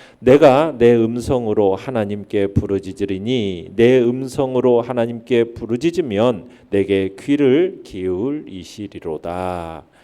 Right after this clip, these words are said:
자, 시인 자신이 이제껏 기도를 했지만은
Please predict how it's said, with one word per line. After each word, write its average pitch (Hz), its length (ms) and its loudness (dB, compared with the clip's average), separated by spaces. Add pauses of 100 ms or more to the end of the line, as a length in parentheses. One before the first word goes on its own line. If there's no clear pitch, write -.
(360)
자, 101 160 -4
시인 214 680 -10
자신이 160 460 -14
이제껏 196 640 -10
기도를 185 520 -2
했지만은 110 720 -10